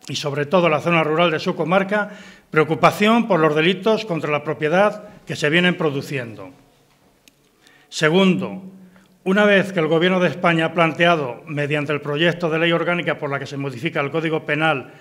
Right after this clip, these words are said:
un cambio normativo que va a suponer un endurecimiento de las penas para los delincuentes, así como lo para, para los receptadores del material sustraído ilícitamente. Solicitar a dicho gobierno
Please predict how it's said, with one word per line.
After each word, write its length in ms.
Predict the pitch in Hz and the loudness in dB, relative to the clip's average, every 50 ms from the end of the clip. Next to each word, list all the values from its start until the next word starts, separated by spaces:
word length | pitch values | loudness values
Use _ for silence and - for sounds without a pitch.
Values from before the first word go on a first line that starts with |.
| - - - - - _ _ _ | -20 -20 -20 -20 -20 _ _ _
un 200 | - 196 214 208 | -2 0 0 0
cambio 340 | 196 208 196 190 185 180 175 | 2 2 2 2 2 2 0
normativo 560 | 170 165 151 156 151 147 196 190 190 196 185 | 0 -2 -2 -2 -4 -2 0 0 2 2 0
que 100 | 190 160 | 0 0
va 120 | 151 180 180 | 0 0 0
a 40 | |
suponer 440 | - 185 170 175 185 175 180 185 180 | 0 -2 -2 -2 0 2 2 2 2
un 240 | 185 190 190 185 180 | 2 2 2 2 0
endurecimiento 760 | 175 175 151 170 160 160 165 175 165 151 175 196 196 190 190 | 0 0 0 0 0 0 -2 -2 -2 -2 0 -2 -2 -2 -2
de 80 | 165 160 | -2 -2
las 160 | 151 135 - | -2 -4 -4
penas 340 | - - 185 190 196 196 196 | -4 -2 0 0 0 0 -2
para 200 | 190 180 156 151 | -2 -4 -2 -2
los 120 | 147 143 | -2 -2
delincuentes, 840 | 143 143 139 139 139 139 147 180 175 160 170 - 123 104 95 - - - - _ _ _ _ _ _ _ _ _ _ _ _ | -4 -4 -4 -4 -4 0 2 2 2 2 -2 -6 -10 -12 -12 -16 -20 -20 -20 _ _ _ _ _ _ _ _ _ _ _ _
así 600 | - 175 - - 190 202 214 220 214 - - - - | -10 -8 -4 0 2 2 2 2 0 -4 -10 -12 -8
como 200 | 175 151 151 151 | -6 -4 -2 0
lo 160 | 151 151 147 | 0 -2 0
para, 320 | - 160 151 170 165 - - | 0 0 0 0 -2 -2 0
para 240 | 170 160 160 156 151 | 2 4 4 4 4
los 340 | 156 156 151 139 - - - - - - - - - _ _ _ - - - | 4 2 0 0 -4 -8 -12 -16 -20 -20 -20 -20 -20 _ _ _ -20 -18 -8
receptadores 920 | 156 165 165 - - 160 123 - - 160 156 180 196 202 208 214 202 147 | -4 -2 -2 -2 -2 -4 -6 -4 -4 0 4 4 6 6 6 2 2 0
del 120 | 170 160 151 | 0 0 2
material 520 | 151 151 143 165 156 170 185 196 202 180 | 0 0 0 2 6 6 8 8 6 4
sustraído 840 | - 185 165 - - 156 160 165 180 196 190 202 214 214 214 - - 160 | 0 -4 -4 -4 -4 -2 2 2 2 2 2 2 0 0 0 -2 -4 -4
ilícitamente. 1000 | 160 165 180 - 185 - 185 170 160 180 190 185 190 190 - 127 113 104 95 - - - - _ _ _ _ _ - - | -2 0 0 0 0 0 0 2 2 4 2 2 0 -4 -8 -10 -10 -10 -14 -18 -20 -20 -20 _ _ _ _ _ -16 -12
Solicitar 600 | - - 170 165 165 165 170 165 170 - 220 202 | -4 -2 0 0 2 2 2 2 4 4 4 6
a 80 | 185 180 | 4 4
dicho 240 | 202 - - 180 | 0 -2 0 0
gobierno 520 | 165 165 165 185 202 190 202 220 220 220 | 0 2 2 2 2 2 0 -2 -4 -4